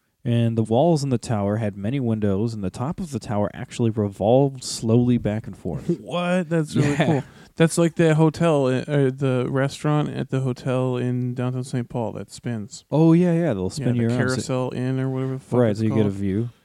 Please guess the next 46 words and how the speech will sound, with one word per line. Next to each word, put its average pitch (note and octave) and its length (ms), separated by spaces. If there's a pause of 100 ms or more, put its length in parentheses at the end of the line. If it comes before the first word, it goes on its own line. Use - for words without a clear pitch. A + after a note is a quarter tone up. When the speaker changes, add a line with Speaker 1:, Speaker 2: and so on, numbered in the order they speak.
(100)
Speaker 2:
Yeah, G#2+ 220
I'm C3 180
not G2+ 240
that G2+ 220
rich. G2 260
I've A2 120
never F2+ 200
been E2 240
there. F2+ 260 (560)
Speaker 1:
Yeah, A2+ 220
so - 140
which C3+ 180
is G#2+ 80
pretty D#3+ 220
fucking A#2 280
crazy. G#2 400
And B2+ 100
then C#3 100
when B2 100
you A2+ 100
add A2+ 140
this F#2+ 180
next A2 260
fact, C3+ 440 (120)
it - 140
gets A2 180
even G2 160
more G2+ 180
nuts. E2+ 240
The G2+ 80
city's D#3+ 360
white A#2+ 240
marble A#2+ 460
walls, A2 400
buildings, A#2 680 (120)
and A#2+ 360
tower G2+ 500
were G2 200 (120)
all G2+ 240
designed C#3+ 560
to A2+ 60
catch - 460
and A2+ 160
reflect A2 460
the G#2+ 80
moonlight, C#3 600